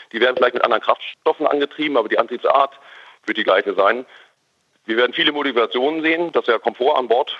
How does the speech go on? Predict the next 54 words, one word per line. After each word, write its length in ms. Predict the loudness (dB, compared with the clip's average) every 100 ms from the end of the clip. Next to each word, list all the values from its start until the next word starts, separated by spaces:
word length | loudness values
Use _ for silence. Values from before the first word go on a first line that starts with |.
| -8
gesteigert 420 | 0 2 2 0
wird, 180 | -2 -2
dass 120 | 0
er 160 | 0 -2 -6
Höhenlaststeuerung, 680 | -4 0 0 2 2 2 0
dass 80 | -2
Sie 120 | -4
Ihren 180 | -4 0
Kaffee 260 | 0 2
auch 80 | -2
in 80 | -2
Ruhe 180 | -2 -2
trinken 300 | -2 -4 0
können 180 | 0 0
und 120 | -6
ihn 80 | -8
nicht 100 | -4
verschütten, 320 | -4 -2 -2
wenn 100 | -2
es 60 |
ein 60 | -4
bisschen 220 | -8 0
rappelt. 340 | 0 2 0 -2 -14 -14 -16 -10
Wir 100 | 0
werden 220 | 0 2 2
andere, 720 | 0 -2 -8 -2 2 2 0 -2
was 140 | -2
mit 160 | -2 -2
statt 320 | -2 -2 -6
Fenster 380 | -2 -4 0 0
wahrscheinlich 320 | 2 0 -2
Bildschirme 420 | -2 -2 0 -2 2
haben. 280 | 0 0 -10 -20 -16 -2
Also 160 | 0
an 80 | 4
all 160 | 2 2
den 160 | -2
Stellen 480 | 0 2 2 0 -4 -6
gibt's 180 | -8 -6
viel 260 | -6 -2 0
Evolution. 840 | 2 0 -2 -2 0 0 -2 -6 _ _ -2
Aber 160 | 0
ich 40 | 2
glaube, 200 | 2 2
auf 60 |
der 80 | 2
Langstrecke, 640 | 2 0 -2 0 2 0 2
weil 200 | -2 0
wenn 120 | -4
Sie 60 | -2
in 60 | -2
die 80 |
Karibik 400 | 0 0 0 -2
wollen, 220 | 2 0